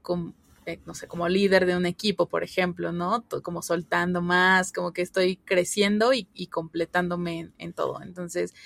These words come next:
sí creo que estoy en el camino que quiero, en el, en el correcto. Eh, no, no te voy a decir que fue una,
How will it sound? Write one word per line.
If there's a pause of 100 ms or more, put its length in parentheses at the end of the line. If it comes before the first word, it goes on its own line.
(360)
sí
creo
que
estoy
en
el
camino
que
quiero,
en
el,
en
el
correcto. (880)
Eh, (100)
no,
no
te
voy
a
decir
que
fue
una,